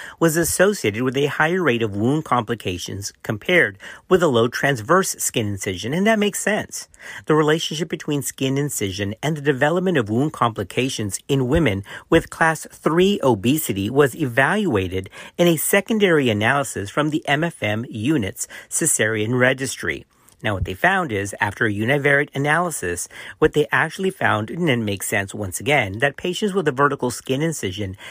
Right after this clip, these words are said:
had a significantly higher rate of wound complications, even after adjustment of confounding factors. And remember, of course, for skin closure, closure of the subcutaneous tissue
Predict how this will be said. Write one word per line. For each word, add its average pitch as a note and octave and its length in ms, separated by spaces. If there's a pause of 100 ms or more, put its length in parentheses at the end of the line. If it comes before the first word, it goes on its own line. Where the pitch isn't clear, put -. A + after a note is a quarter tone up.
(140)
had F3+ 160
a F3+ 60
significantly D3+ 920
higher F3 440
rate G#2+ 460
of E3+ 160
wound E3 320
complications, G2+ 920 (280)
even G#3+ 200
after D3+ 300
adjustment A2 560
of D3 160
confounding F#2+ 540
factors. - 640 (100)
And E3 160
remember, B2+ 360
of G2+ 100
course, B2+ 240
for C3+ 140
skin C3+ 340
closure, G#2 480
closure E3+ 480
of E3+ 80
the C3+ 100
subcutaneous A#2 720
tissue G#2 460